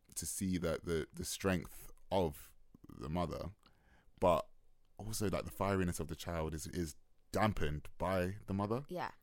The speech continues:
Speaker 1: In the sense, rather than by her dad, who you would expect it to be like, "Oh, go, you
Speaker 2: Yeah.
Speaker 1: should go and cook. Like,
Speaker 2: Yeah.
Speaker 1: you're my daughter, cook for me," kind of thing.
Speaker 2: But,
Speaker 1: That's
Speaker 2: I
Speaker 1: kind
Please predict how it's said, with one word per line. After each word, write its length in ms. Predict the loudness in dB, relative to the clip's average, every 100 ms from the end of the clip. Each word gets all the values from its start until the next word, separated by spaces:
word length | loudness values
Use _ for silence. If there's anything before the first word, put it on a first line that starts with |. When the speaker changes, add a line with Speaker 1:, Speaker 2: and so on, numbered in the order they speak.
| -4
Speaker 1:
In 120 | -2
the 60 | 2
sense, 320 | 2 2 2
rather 360 | 6 8 8
than 400 | 4 4 4 2 -2 -10 -16 -20 -10
by 600 | -4 0 2 2 0 -2 -6 _ _ _ _ -2
her 140 | 2
dad, 380 | 4 4 2 -4 -8
who 80 | 2
you 140 | 4 6
would 100 | 4
expect 360 | 6 6 8 4
it 100 | 0
to 80 | 0
be 200 | 0 0
like, 160 | 0 0
"Oh, 80 | 2
go, 260 | 4 4
you 60 | 4 4
Speaker 2:
Yeah. 180 | 6 6
Speaker 1:
should 80 |
go 140 | 6 4
and 80 | 2
cook. 140 | -2
Like, 100 | -2
Speaker 2:
Yeah. 180 | 0 4
Speaker 1:
you're 80 | 6
my 100 | 6
daughter, 300 | 6 4 2 -4 -2
cook 160 | -2
for 80 | 2
me," 100 | 0
kind 200 | 2 0
of 80 | 4
thing. 100 | 10
Speaker 2:
But, 220 | 12 12 12
Speaker 1:
That's 120 |
Speaker 2:
I 40 |
Speaker 1:
kind 60 | 10